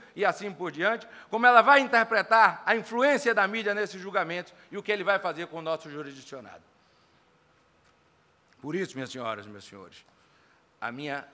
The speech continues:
alegria de poder discutir com vocês, de colaborar com essa Conferência Mineira da Advocacia para demonstrar a insatisfação. Eu acho que daqui nós podemos plantar uma semente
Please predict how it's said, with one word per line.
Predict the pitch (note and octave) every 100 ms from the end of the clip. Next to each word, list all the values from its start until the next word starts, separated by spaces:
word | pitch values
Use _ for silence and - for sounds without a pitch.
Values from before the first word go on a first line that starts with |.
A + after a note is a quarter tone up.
| _ _ _ _ _ -
alegria | C3+ C3 C3 D#3+
de | B2
poder | C3 B2+ B2 A#2
discutir | B2 C3+ B2 C#3+ C3+
com | C3
vocês, | A#2+ - A#2 A2
de | A#2
colaborar | E3 E3+ F3+ F3+ E3+ G3+ D#3 - - -
com | D#3+
essa | G3 F3+
Conferência | E3+ F3 E3+ E3 F3 E3+
Mineira | D3+ D3+ E3 D3+
da | C#3+
Advocacia | B2+ C3+ B2+ A2+ - D#3+ C#3+ - _ _ _ -
para | E3+
demonstrar | F3 F#3+ E3+ - F3 F3+ E3+ - - _ _
a | F3
insatisfação. | G#3+ - F3+ - E3 C3+ C3+ A2 G#2 _ _ _
Eu | C#3+ F#3
acho | F#3+ -
que | E3
daqui | D3 B2 F#3+ F#3+ - _ _
nós | D3 D3
podemos | D#3 D#3 D#3+ C3+ _ -
plantar | F3+ C#3+ E3+ E3+ - - - _ _ -
uma | F3
semente | F3 D#3+ C#3 E3 D#3 -